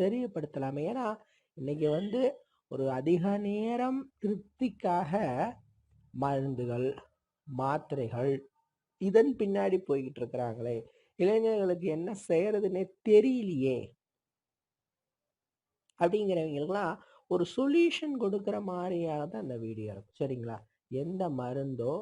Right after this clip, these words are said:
மாத்திரையோ தேவையில்லை, எக்ஸர்சைஸ் தேவையில்லை, எதுவுமே எந்த உணவுகளையும் நீங்க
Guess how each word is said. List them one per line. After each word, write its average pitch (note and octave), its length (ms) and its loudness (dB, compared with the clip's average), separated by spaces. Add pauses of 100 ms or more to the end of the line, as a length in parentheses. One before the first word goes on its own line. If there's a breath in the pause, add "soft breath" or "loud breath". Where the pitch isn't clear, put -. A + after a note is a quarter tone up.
(320)
மாத்திரையோ B2 680 -4 (300)
தேவையில்லை, A#2 540 -6 (760)
எக்ஸர்சைஸ் B2+ 480 -8 (380)
தேவையில்லை, G2+ 500 -8 (640)
எதுவுமே B3 440 -2 (160)
எந்த F3+ 180 -4 (140)
உணவுகளையும் F3 600 -4
நீங்க C#3 140 -4